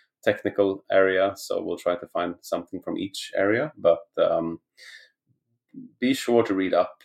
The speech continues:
on the release plan. There is a nice little P D F document if you want to read it <laughs> from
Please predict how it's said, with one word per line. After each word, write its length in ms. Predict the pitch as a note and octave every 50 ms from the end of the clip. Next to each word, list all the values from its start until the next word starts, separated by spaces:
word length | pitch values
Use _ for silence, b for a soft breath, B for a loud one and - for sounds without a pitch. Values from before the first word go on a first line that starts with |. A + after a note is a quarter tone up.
| _ _ -
on 240 | F#2 F2+ F2 F2 E2+
the 220 | F2+ F2+ F2 E2+ E2
release 380 | E2 F2 E2 F2 F2+ F2+ -
plan. 260 | - - F2 F2 F2
There 140 | F2 F2 E2+
is 140 | F2 F2 -
a 80 | F2 E2+
nice 380 | F2 F2 F2 F2 - - -
little 180 | G2 F#2 F#2 F2
P 120 | - - F#2+
D 100 | G2 F#2
F 140 | F#2 -
document 520 | - G#2+ G2+ - - G#2 G#2 G#2 G#2+ G#2 -
if 100 | - -
you 80 | F2+
want 180 | F#2 F2+ - -
to 160 | - F2+ E2+ - _ _ _
read 180 | F2+ F#2 F#2
it 120 | F2+ - -
<laughs> 100 | - -
from 280 | - A2+ G2+ G2 F#2+